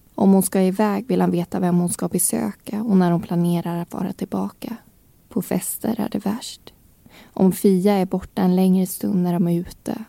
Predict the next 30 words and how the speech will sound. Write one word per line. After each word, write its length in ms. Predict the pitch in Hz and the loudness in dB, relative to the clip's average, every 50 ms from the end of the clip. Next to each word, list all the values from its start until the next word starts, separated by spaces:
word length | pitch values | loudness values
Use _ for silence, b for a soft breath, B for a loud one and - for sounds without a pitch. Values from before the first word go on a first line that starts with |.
| - | -10
måste 280 | - 233 190 180 - - | -4 -2 -2 0 0 2
hon 100 | 180 175 | 0 2
redogöra 520 | - 180 180 180 170 185 185 190 190 185 | 2 2 0 0 0 0 0 0 0 0
för 260 | 185 - - 190 180 175 | -2 -2 -4 -4 -4 -4
vad 360 | 190 208 214 214 214 208 202 | -2 -2 0 0 2 2 4
hon 160 | 196 185 185 | 4 4 4
har 80 | 180 180 | 2 0
gjort 400 | 202 202 - - - _ - - - | -2 -4 -4 -8 -14 _ -20 -8 -2
och 220 | - 180 175 - | 0 0 0 0
vem 260 | 185 190 190 185 180 | -2 -2 0 0 0
hon 180 | 185 196 196 190 | 0 0 0 -2
har 60 | 170 | -2
pratat 420 | - - 180 175 180 - - 190 190 | -4 -4 -6 -6 -6 -6 -6 -4 -2
med. 180 | 185 202 214 - - _ _ _ _ _ _ - | -2 -2 -4 -6 -12 _ _ _ _ _ _ 2
Om 220 | 196 185 185 175 | 4 4 6 6
det 80 | 175 180 | 6 4
råkar 240 | 180 175 - 185 | 2 0 0 -2
vara 240 | 170 175 175 170 170 | -2 0 2 2 2
en 160 | 170 170 175 | 2 2 2
manlig 440 | 180 185 185 180 180 175 196 196 - | 4 4 4 2 2 2 0 0 -2
person 540 | - 190 190 - - 214 220 220 220 226 220 - _ | -4 -6 -8 -6 -6 -4 -4 -2 -2 -2 -2 -4 _
vill 200 | - - 180 175 | -4 -2 -2 -2
Torbjörn 520 | - - 214 190 185 196 208 190 175 175 | -2 0 0 0 2 2 0 0 0 -2
veta 320 | 180 180 180 185 - - | -2 -4 -4 -6 -8 -8
vad 300 | 190 190 196 190 196 190 | -6 -4 -2 -2 -2 -2
de 160 | 185 180 170 175 | -2 -4 -4 -2
har 80 | 175 | -2
sagt 520 | - - - - - - - - - - - _ - | -4 -4 -6 -8 -10 -16 -20 -20 -20 -20 -18 _ -2
och 200 | - 175 175 - | -2 -2 0 -2
varför. 560 | 180 180 185 208 214 - - - - - | -4 -4 -4 -6 -8 -10 -12 -14 -12 -12